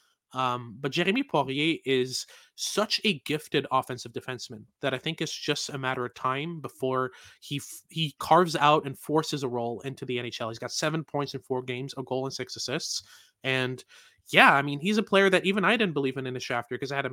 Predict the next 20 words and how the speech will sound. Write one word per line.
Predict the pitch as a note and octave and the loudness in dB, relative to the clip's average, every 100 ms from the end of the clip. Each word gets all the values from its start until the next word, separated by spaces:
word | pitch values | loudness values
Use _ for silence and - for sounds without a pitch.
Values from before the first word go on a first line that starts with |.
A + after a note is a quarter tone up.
| B2+ | -4
had | C3 - | -6 -4
some | C3 | -4
major | C3+ C3+ | -2 -2
concerns. | B2+ B2 - D3+ C3+ B2+ | -6 -8 -4 -4 -4 -6
But | - B2+ - - - _ _ _ _ _ _ | -2 -2 -2 -10 -20 _ _ _ _ _ _
who's | - A#3+ C#4+ | 2 4 6
a | |
player | - F3+ F#3+ | 6 8 8
you're | D#3 | 6
most | D3 - | 4 -2
excited | D#3+ - C3+ C#3 | -2 0 0 0
about | B2 A#2+ A#2 | -2 -2 -4
in | |
this | A#2+ - | -8 -6
group | C3+ B2+ | -4 -2
that | B2 | -2
I've | A#2 | -6
just | - - | -8 -12
mentioned | A2+ - | -12 -12
here? | A2 A2 | -14 -16